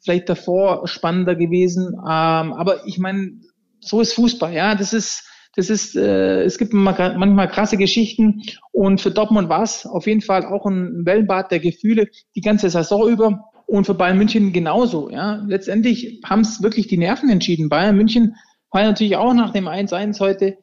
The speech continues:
äh, unter Zugzwang. Sie mussten gewinnen und, äh, mit Jamal Musiala,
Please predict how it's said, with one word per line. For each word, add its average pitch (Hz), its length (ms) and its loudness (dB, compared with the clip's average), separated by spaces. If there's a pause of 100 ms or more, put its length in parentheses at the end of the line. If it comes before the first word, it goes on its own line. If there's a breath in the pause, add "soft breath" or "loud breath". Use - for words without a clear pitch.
(220)
äh, 185 540 -2
unter 202 320 -2
Zugzwang. 233 480 0
Sie 190 120 0
mussten 226 540 2
gewinnen 226 460 2
und, 190 360 -8
äh, 185 240 2
mit 185 220 -10
Jamal 175 240 -2
Musiala, 190 640 0